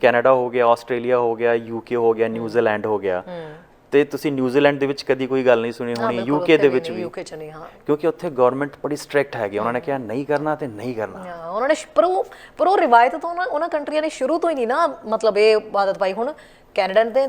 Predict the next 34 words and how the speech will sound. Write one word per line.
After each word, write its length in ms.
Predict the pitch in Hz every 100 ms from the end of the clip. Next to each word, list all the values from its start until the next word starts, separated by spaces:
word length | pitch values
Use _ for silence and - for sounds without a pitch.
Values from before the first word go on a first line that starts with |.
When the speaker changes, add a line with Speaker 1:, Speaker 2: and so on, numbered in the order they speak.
| -
Speaker 2:
ਨੇ 100 | 233
ਤਾਂ 120 | - -
ਆਦਤ 300 | 254 269 269
ਪਾਤੀ। 420 | 269 - - 190 - _ _ -
ਹੁਣ 100 | 202
ਤੁਸੀਂ 280 | 214 247 294
ਪਹਿਲਾਂ 280 | 254 247 294
ਧੜਾ 220 | 285 262
ਧੜ 200 | 202 233
ਪੀ 280 | 226 208 202
ਆਰ 140 | 208 214
ਪ੍ਰੋਗਰਾਮ, 400 | 208 190 202 202
ਕਿੰਨੀ 340 | 233 226 247
ਦੇਰ 260 | 190 202 202
ਤੋਂ 120 | 208
ਇਹ 60 |
ਚੱਲਦਾ 340 | 202 190 170 175
ਆ 80 | 175
ਰਿਹਾ 100 | 175
ਸਿਲਸਿਲਾ 400 | 196 170 185 175
ਵੀ 80 |
ਸਟੂਡੈਂਟ 380 | 180 190 180 175
ਇੱਥੇ 180 | 180 190
ਆਉਂਦੇ 220 | 165 170
ਨੇ, 80 | 180
ਪੜ੍ਹਦੇ 320 | 180 175 180
ਨੇ, 80 | 180
ਫਿਰ 160 | 185 175
ਉਹ 60 |
ਪੀ 180 | 175 175
ਆਰ 120 | 165
ਅਪਲਾਈ 240 | 160 165 156
ਕਰਦੇ 240 | 160 156
ਨੇ। 160 | 160